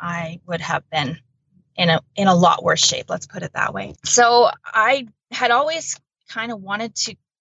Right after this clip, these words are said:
not go to college. I don't know why. I, I, I just, I was, by the time I graduated from school, I was just done. But I had fe-,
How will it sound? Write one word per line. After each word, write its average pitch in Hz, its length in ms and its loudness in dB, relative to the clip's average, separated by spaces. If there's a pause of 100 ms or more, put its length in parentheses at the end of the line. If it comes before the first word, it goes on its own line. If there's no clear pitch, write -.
(260)
not 180 400 -2
go 240 160 4
to 233 80 0
college. 202 520 0
I 190 80 0
don't 190 160 -2
know 190 120 -4
why. 165 400 2 (180)
I, 190 160 2
I, 190 300 2 (280)
I 185 140 -2
just, 185 380 -2
I 190 100 0
was, 175 240 -2
by 185 220 2
the 180 60 2
time 226 180 2
I 254 80 4
graduated 208 440 0
from 202 120 -10
school, - 220 -2
I 175 100 2
was 165 240 -4
just 185 260 -4 (160)
done. 175 400 0 (180)
But 214 220 4
I 196 80 4
had 202 320 -2
fe-, 214 140 2